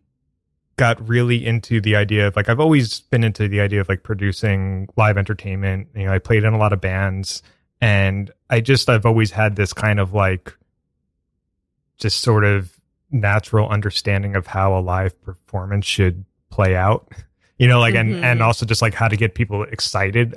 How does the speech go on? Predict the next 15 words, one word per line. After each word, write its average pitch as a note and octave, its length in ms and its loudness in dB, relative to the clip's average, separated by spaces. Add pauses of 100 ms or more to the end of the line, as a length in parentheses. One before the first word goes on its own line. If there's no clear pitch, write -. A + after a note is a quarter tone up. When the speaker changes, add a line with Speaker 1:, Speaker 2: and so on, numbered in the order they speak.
Speaker 1:
about B2 500 2
whatever A#2+ 400 2
event B2+ 340 0 (180)
I'm B2 180 2
putting C#3 260 -2
on. D3+ 280 -2
Speaker 2:
Mm-hmm. E3+ 640 -8
Speaker 1:
Um, A2 520 0 (960)
so B2 400 4
I B2 180 2
think D3 280 -2
I C#3 40 -2
produced A#2+ 380 0
my G#2+ 100 4
first - 680 0